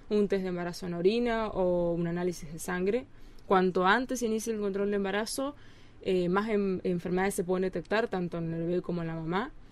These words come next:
Eh, acceder al control prenatal una vez al mes, todos los meses, no faltar a esos controles, hacerse todos los estudios que le solicitamos, ecografía, análisis, colocarse las vacunas, tomar el hierro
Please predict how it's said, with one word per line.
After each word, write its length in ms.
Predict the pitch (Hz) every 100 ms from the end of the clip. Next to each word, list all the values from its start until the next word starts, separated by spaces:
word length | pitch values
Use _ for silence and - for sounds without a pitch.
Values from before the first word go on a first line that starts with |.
| - - - - - - - -
Eh, 340 | 208 190 185 -
acceder 600 | 196 - 202 180 254 311
al 80 | 208
control 300 | 185 185 185
prenatal 500 | 185 170 190 208 - -
una 380 | 277 285 247 196
vez 220 | 208 190
al 140 | 175
mes, 220 | 185 202
todos 200 | 190 190 180
los 140 | 156
meses, 480 | 202 220 - 196 -
no 240 | 190 220
faltar 460 | 247 208 170 202 202
a 20 |
esos 200 | 196 180
controles, 640 | 170 165 160 202 196 175 - - - - -
hacerse 680 | 196 - 247 269 285 - 202
todos 200 | 208 214
los 100 | 214
estudios 360 | 170 202 214
que 100 | 208
le 120 | 185 180
solicitamos, 760 | 175 160 156 - 208 214 196
ecografía, 800 | 175 - 156 156 - 208 202 175
análisis, 800 | 175 165 165 185 196 185 - 175
colocarse 460 | - 165 160 160 170
las 140 | 160
vacunas, 640 | 160 156 214 233 202 196 - - - -
tomar 260 | 208 208
el 200 | 196 175
hierro 480 | 180 226 226 202 196